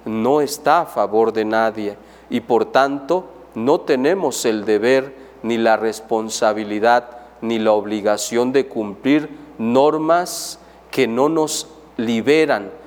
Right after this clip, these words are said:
sino que al contrario nos esclavizan, nos van atando, nos, no nos hacen sentirnos totalmente libres.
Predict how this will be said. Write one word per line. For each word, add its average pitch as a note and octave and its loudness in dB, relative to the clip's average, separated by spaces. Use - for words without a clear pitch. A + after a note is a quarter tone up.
sino A#2 -2
que A#2+ 0
al A2 0
contrario C3 0
nos - -4
esclavizan, G#2+ -2
nos A2 -4
van B2+ 0
atando, A#2 -2
nos, D3 -2
no C#3 0
nos F3 -2
hacen D3+ -2
sentirnos A2+ -4
totalmente A2 -2
libres. G2 -8